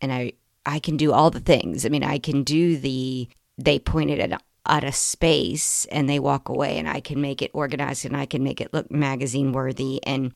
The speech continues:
it's interestingly, a lot of my clients are very organized people who can keep up with that type of magazine organization because they're already naturally organized type A people.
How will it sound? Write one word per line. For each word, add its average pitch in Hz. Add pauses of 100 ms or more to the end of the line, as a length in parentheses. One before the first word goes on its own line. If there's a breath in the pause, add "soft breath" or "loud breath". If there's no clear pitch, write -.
it's -
interestingly, 147
a 139
lot 139
of 139
my 135
clients 170
are 156
very 143
organized 127
people 139
who 143
can 170
keep 151
up 123
with 123
that 117
type 143
of 123 (100)
magazine 139
organization 139
because 131
they're 156
already 143
naturally 131
organized 127
type -
A 127
people. 233